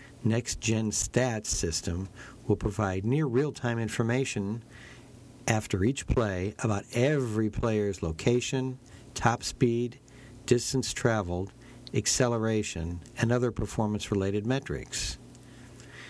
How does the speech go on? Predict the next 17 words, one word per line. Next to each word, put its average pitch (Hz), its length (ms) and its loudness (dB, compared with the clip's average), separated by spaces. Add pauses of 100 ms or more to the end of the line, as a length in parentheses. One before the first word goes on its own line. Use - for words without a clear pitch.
(100)
It - 100 -2
will 113 120 6
also 156 240 0
measure 98 320 0
how 98 180 0
far 104 300 0
an 101 80 -2
offensive 104 480 -2
player 107 300 0
is 92 60 -4
separated 98 540 0
from 98 160 -2
the 90 80 0
defensive 101 540 -2
player 104 260 0
guarding 127 380 0
him. 73 260 -12